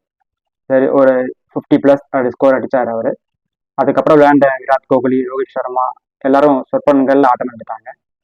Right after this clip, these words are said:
கடைசி கட்டத்துல வந்த தமிழகத்தைச் சேர்ந்த வாஷிங்டன் சுந்தரும் நிதிஷ்குமார் ரெட்டியும் அருமையா விளையாண்டு ஸ்கோரை உயர்த்தினாங்க.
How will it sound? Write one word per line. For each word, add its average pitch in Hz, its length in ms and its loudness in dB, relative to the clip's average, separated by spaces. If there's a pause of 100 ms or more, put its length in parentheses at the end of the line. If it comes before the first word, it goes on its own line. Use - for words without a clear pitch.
(260)
கடைசி 190 440 2
கட்டத்துல 135 440 0
வந்த 123 300 -4 (640)
தமிழகத்தைச் 151 560 0
சேர்ந்த 123 540 -6 (320)
வாஷிங்டன் 135 460 -2 (140)
சுந்தரும் 135 400 0 (460)
நிதிஷ்குமார் 175 440 0
ரெட்டியும் 127 640 0 (440)
அருமையா 165 460 0
விளையாண்டு 127 440 -4 (400)
ஸ்கோரை - 220 -4
உயர்த்தினாங்க. 127 760 0